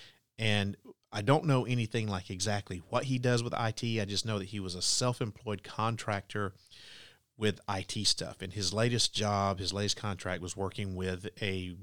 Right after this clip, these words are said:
real estate agency, probably web development or something like that.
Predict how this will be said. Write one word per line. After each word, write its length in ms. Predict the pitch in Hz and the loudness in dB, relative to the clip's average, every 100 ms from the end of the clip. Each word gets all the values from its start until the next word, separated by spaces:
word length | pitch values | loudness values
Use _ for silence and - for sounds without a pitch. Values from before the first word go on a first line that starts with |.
| 82 | -6
real 200 | 110 113 | 0 2
estate 340 | - 85 82 - | 2 -2 -8 -10
agency, 400 | 87 85 - - | -12 -6 -4 -4
probably 400 | - 160 131 104 | 2 4 4 2
web 300 | 82 92 113 | -2 -4 -2
development 440 | 90 82 78 - - | -2 -6 -10 -14 -12
or 80 | 87 | -6
something 320 | 90 - 87 | -6 -6 -8
like 160 | 87 | -8
that. 220 | - 78 | -10 -10